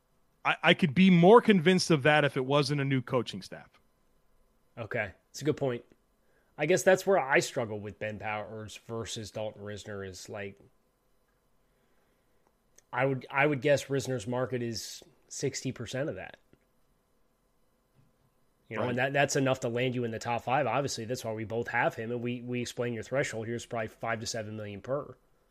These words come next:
Speaker 2: But feels like it could be a really good ad for somebody. I'm curious if any of these guys, maybe not the older guys, 'cause it's a little bit more standard to see the older guys kinda run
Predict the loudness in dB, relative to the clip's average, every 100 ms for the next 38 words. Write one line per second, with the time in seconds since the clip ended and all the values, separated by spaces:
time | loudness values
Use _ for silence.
0 | _ _ _ _ _ _ _ _ _ _
1 | _ _ _ -4 -2 -2 -4 -12 _ _
2 | _ _ _ _ _ _ _ _ _ _
3 | -20 _ _ _ _ _ _ 2 6 6
4 | 6 4 2 0 0 2 2 4 2 2
5 | 0 -2 -8 -4 -2 -2 -2 0 0 2
6 | 2 2 0 -2 2 4 4 2 0 0
7 | 0 0 -2 -6 -12 _ _ _ _ _
8 | 6 8 8 6 4 4 4 4 4 2
9 | 0 -2 -2 0 2 2 2 0 0 0
10 | -4 -4 -2 -2 -4 -6 -6 -8 -6 -6
11 | -4 -4 -2 -4 -4 -4 -2 -2 -2 -4